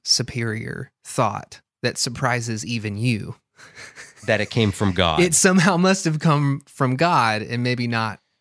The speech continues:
Speaker 1: <laughs>
Speaker 2: Yeah, and,
Speaker 1: not
Speaker 2: and
Speaker 1: from you just kind of thinking through the situation.
Speaker 2: And, and so, you know, evangelicalism essentially trains us to, to see certain thoughts as coming from beyond us. And, and I believed that. And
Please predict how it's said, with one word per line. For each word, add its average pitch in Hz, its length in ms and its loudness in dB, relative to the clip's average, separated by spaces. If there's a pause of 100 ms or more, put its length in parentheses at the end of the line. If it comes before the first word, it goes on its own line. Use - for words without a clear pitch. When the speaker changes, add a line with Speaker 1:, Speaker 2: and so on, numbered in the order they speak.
Speaker 1:
<laughs> - 340 -4
Speaker 2:
Yeah, 98 300 2
and, 123 100 2
Speaker 1:
not 160 120 6
Speaker 2:
and - 100 0
Speaker 1:
from 156 160 0
you 160 80 2
just 143 180 0
kind 147 160 2
of 135 100 -2
thinking 139 360 -2
through 123 300 -8
the 113 100 -6
situation. 110 680 -8
Speaker 2:
And, 135 160 -4
and 123 160 0
so, 131 120 2
you 123 140 -4
know, 113 160 0
evangelicalism 107 1160 -4 (400)
essentially 120 520 -4
trains 180 460 -4
us 85 280 -4
to, 104 280 -8 (140)
to 110 120 -6
see 120 540 -4
certain 107 560 -6
thoughts - 760 -4 (680)
as 98 140 -2
coming 95 300 -4
from 82 180 -10
beyond 82 400 -4
us. 52 180 -8
And, 101 220 -8
and 113 100 -2
I 127 80 2
believed 143 400 -6
that. 64 340 -6
And 104 340 -2